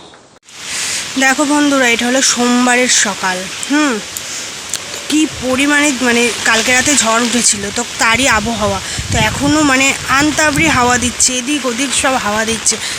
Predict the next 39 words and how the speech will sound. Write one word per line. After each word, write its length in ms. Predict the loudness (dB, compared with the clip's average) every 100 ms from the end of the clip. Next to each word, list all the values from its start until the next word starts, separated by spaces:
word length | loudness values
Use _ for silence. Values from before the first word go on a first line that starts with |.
| -4
চারিপাশের 520 | -2 -2 -2 0 0 0
গাছপালার 520 | -2 -2 -2 0 0 0
কি 100 | -2
অবস্থা, 440 | -2 -4 -4 -4
যখন 240 | -4 -4 -4
হাওয়াগুলো 500 | -4 -4 -4 -4 -4
দিচ্ছে 320 | -4 -4 -2
সব 180 | -2 -4 -6
দুলে 220 | -2 -2
দুলে 200 | 0 -2 -2
পড়ছে। 200 | -4 -4 -4 -6 -2
আর 60 | 0
আমাদের 260 | 2 0 0
পেঁপে 220 | 0 0
গাছটা 280 | 2 0 0
মনে 160 | 0
হয় 100 | 0 0
ভেঙেই 340 | -2 0 0
পড়লো। 200 | -2 -2
দেখো 320 | -2 -4 -2 -4 -4 -10 -6
পেঁপে 220 | -2 0
গাছটার 380 | 2 0 0 0
জন্য 500 | 2 2 2 2 0 -2
কুমড়ো 280 | -2 0 0
গাছটাও 420 | 0 0 0 0
একদম 440 | 0 0 -2 -2 -4 -6 -10 -10 -2
হেলে 200 | 0 0
গেছে। 240 | 0 -2
আমি 120 | -2
ওদিকে 240 | -4 -2 -2
যেতে 260 | -2 -2
পারছি 240 | -2 -2 -2
না 100 | -2
ছাতা 320 | -2 -4 -6
নিয়ে, 300 | -4 -4 -4 -6 -10 -12 -12 -12 -12 -12 -12 -10 -10 -10 -12
পুরো 240 | -8 -2 0
একদম 420 | 0 -2 -6 -8 -8
হেলে 160 | -8 -8
গেছে। 360 | -8 -6 -6